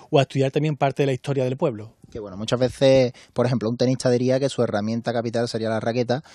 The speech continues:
Speaker 2: el futbolista las botas y en el
Speaker 1: Ujú.
Speaker 2: caso de, de Alfonso el portátil. Eso es
Speaker 1: Ujú.
Speaker 2: carta obligada en tu actividad.
Speaker 1: Siempre tengo que ir con el portátil a cuesta a todos lo-, los pueblos porque ahí tengo todo lo que es el, es decir, la clasificación y el archivo todo inventariado en documento electrónico,
Speaker 2: Ujú.
Speaker 1: en base de datos, todo registrado ahí perfectamente.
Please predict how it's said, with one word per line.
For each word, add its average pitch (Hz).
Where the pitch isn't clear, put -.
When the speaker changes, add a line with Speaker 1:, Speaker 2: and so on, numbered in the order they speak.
Speaker 2:
el 113
futbolista 120
las 113
botas 123
y 123
en 107
el 101
Speaker 1:
Ujú. 104
Speaker 2:
caso 110
de, 123
de 127
Alfonso 120
el 127
portátil. 104
Eso 117
es 113
Speaker 1:
Ujú. 131
Speaker 2:
carta 117
obligada 113
en 104
tu 107
actividad. 95
Speaker 1:
Siempre 147
tengo 151
que 156
ir 151
con 160
el 151
portátil 135
a 139
cuesta 147
a 135
todos 143
lo-, 147
los 143
pueblos 156
porque 143
ahí 139
tengo 151
todo 151
lo 151
que 147
es 151
el, 143
es 151
decir, 147
la 131
clasificación 143
y 160
el 156
archivo 160
todo 151
inventariado 147
en 143
documento 131
electrónico, 160
Speaker 2:
Ujú. 180
Speaker 1:
en 135
base 131
de 143
datos, 160
todo 143
registrado 143
ahí 143
perfectamente. 151